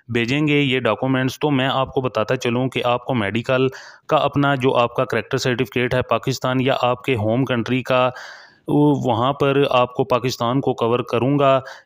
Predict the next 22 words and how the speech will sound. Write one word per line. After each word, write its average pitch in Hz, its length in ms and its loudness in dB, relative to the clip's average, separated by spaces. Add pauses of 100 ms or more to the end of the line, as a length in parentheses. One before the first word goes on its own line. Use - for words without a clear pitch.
(140)
क्योंकि 160 440 2 (500)
वहाँ 131 240 2
पे 151 220 2
अटेस्टेशन 139 640 0
की 135 160 0
सबसे 131 300 0
ज़्यादा 113 220 2
कन्फ्यूजन 113 540 0
है। 104 200 0
आपका 131 720 0
जो 127 200 2
कैरेक्टर 120 380 -2
सर्टिफिकेट 127 640 -2
है, 127 160 0
वो 120 180 0
आपका 113 300 0
जो 113 160 0
बर्थ 107 180 0
सर्टिफिकेट 127 640 -2
है 127 220 0
और 139 260 0
जो 139 160 2